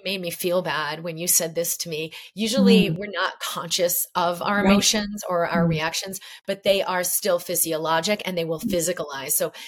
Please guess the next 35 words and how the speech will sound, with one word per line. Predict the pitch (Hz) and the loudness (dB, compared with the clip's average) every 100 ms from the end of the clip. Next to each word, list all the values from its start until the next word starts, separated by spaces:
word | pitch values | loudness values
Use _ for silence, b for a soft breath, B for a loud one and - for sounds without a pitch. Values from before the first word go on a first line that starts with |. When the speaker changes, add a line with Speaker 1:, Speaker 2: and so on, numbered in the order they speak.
| B | B
Speaker 1:
I've | 185 180 | -6 -2
had | 180 | -2
a | 175 | 0
lot | 165 165 | -2 -2
of | 185 | -6
people | 196 185 175 | -10 -4 -2
with | 160 160 - B B 185 170 | 0 -2 -8 B B -14 -8
pain | - 220 214 | -2 0 0
syndromes, | 196 180 175 160 160 | -2 -2 -2 -2 -4
fibromyalgia, | 175 170 185 180 175 180 196 190 175 156 151 | 0 0 0 0 0 2 0 0 -2 -2 -6
and | 170 170 165 | -6 -6 -4
migraines, | 175 190 190 190 175 165 160 - | -2 -2 -2 -4 -4 -6 -6 -6
um, | 165 156 156 - B B - | -4 -6 -10 -16 B B 0
all | 196 190 | 2 2
kinds | 208 196 196 | 0 -2 2
of | |
autoimmune | 170 180 170 185 214 | 2 2 2 0 0
diseases. | 208 175 165 165 156 - B B - | 0 -2 -2 -2 -4 -6 B B -6
And | 208 202 | -4 -2
they'll | 214 | 0
say, | 214 - 208 196 | 2 4 4 4
"No, | 220 | 0
no, | 220 190 170 | 0 -2 -2
I, | - 190 | -4 -2
this | 226 226 | 0 0
is | 208 | 0
not | 196 165 | 0 0
emotional. | 165 180 190 - 156 147 156 - B B | 2 2 2 0 -4 -10 -12 -14 B B
My | 175 233 | -2 0
labs | 175 175 220 175 | 2 2 0 0
show | - 196 214 | -2 0 0
that | 165 156 | -2 -4
this | 185 - | -2 -2
is | 160 | -2
physical." | - 226 226 - 151 98 | -4 0 0 -2 -10 -12